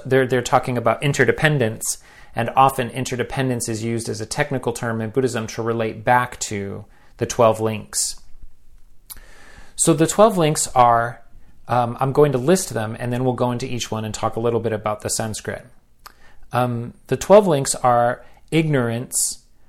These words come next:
volitions, rebirth consciousness or consciousness. The fourth is name and form. Five is six sense spheres.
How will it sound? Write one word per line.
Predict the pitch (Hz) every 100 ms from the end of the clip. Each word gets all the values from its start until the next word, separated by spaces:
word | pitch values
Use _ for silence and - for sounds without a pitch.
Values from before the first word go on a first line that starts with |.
| -
volitions, | 113 120 127 151 156 117 107 117 131 - - - - _ - - -
rebirth | 104 123 175 185 196 170
consciousness | - 156 160 147 - 110 120 - -
or | 117
consciousness. | - 135 117 110 117 127 151 - - - - - - - - - -
The | 120
fourth | - - - 160 175 202
is | 139 110
name | 117 120 131 156
and | 165 135
form. | - 123 110 113 165 - _ _ - - _ _
Five | - - 147 151 170 190
is | 135 - -
six | - - 190 196 -
sense | 165 165 -
spheres. | - - 143 113 107 139 - -